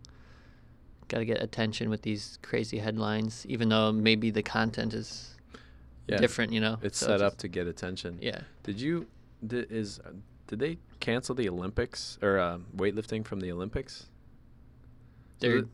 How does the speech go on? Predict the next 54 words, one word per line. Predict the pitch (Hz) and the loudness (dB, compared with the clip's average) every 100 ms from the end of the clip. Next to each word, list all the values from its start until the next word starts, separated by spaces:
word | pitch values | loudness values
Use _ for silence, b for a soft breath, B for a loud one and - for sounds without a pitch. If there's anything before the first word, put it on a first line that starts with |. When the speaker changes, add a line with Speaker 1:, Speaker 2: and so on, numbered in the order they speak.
| - | 0
Speaker 1:
definitely | 139 143 165 156 | 2 2 0 0
saying | - 139 135 135 131 120 95 | 2 4 4 2 0 -2 -2
that | 113 113 - | -2 -4 -6
it | 120 | -4
might | 117 117 | -4 -2
not | 113 113 - | -4 -4 -4
be | 123 127 | -2 0
in | 110 | 0
it, | 110 - | -2 -4
but | - | -4
I | |
don't | 117 | 2
Speaker 2:
So | 113 | 4
Speaker 1:
know | |
Speaker 2:
they're | 110 | 4
Speaker 1:
if | |
it's | - | 4
Speaker 2:
talking | 110 113 107 | 4 4 0
about | 90 87 82 | -6 -6 -6
it, | |
right? | 85 101 - - - - | -4 -4 -6 -18 -20 -12
Speaker 1:
Yeah. | 104 - - - - | -10 -10 -16 -12 -4
Speaker 2:
Has | 101 | 0
it | 90 | 2
actually | 87 90 - | 2 0 -2
happened? | 90 101 - 147 - - - - - - - | -2 -2 -2 -8 -10 -20 -20 -20 -20 -20 -8
Speaker 1:
I | 113 | -2
don't | 117 | 0
know. | 104 | 0
I | 117 | 0
haven't | 107 | 2
Speaker 2:
We | 104 | 2
Speaker 1:
looked | |
Speaker 2:
need | 101 | 2
to | 110 | 2
Speaker 1:
into | 110 113 | 0 2
it. | 110 | 2
Speaker 2:
fact | 95 - | 2 0
check | 85 87 | -6 -6
that, | 85 85 107 | -4 -2 -4
but | 85 | -4
Speaker 1:
<laughs> | 160 - - - - - | -6 -8 -14 -20 -20 -16
Speaker 2:
so | - 120 117 | 2 6 6
I'm | 113 123 | 6 6
getting, | 135 131 117 | 6 6 0
everyone's | 117 123 127 113 | 0 2 2 2
sending | 127 123 | 2 2
me | 117 | 0
these | 107 | 0
headlines. | 117 113 95 90 - - | 0 0 -2 -6 -12 -10
Y-, | 104 98 | -6 0
Speaker 1:
Hmm. | |
Speaker 2:
um, | 95 87 92 - - - - - | 0 0 -8 -18 -20 -20 -20 -10
Speaker 1:
Yeah. | - - | -8 -8